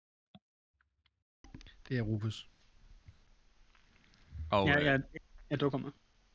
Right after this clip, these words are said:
Speaker 1: <laughs> Jager lysværdet ind i lysken på ham.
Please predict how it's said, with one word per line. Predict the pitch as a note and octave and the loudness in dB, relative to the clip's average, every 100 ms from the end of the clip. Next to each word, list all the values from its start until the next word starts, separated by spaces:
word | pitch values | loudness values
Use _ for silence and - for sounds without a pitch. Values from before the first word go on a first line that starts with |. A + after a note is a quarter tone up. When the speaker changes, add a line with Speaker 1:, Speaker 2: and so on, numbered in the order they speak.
| _ _ _ | _ _ _
Speaker 1:
<laughs> | - E3+ - - - - - - D#3+ - C3+ - - - - - F#3+ - - E4+ - - A3 B2+ C3 | -8 -8 0 -2 -2 -20 -14 -4 -2 -2 -6 -6 -10 -10 -6 0 0 2 0 0 0 0 0 -2 2
Jager | D#3 E3 F#3+ | 4 6 8
lysværdet | E3 F3 E3 D3 C3 C#3+ | 8 8 6 6 6 6
ind | |
i | D3+ | 6
lysken | C#3+ D3+ C#3+ C3 | 6 6 4 0
på | |
ham. | B2+ B2 | -2 0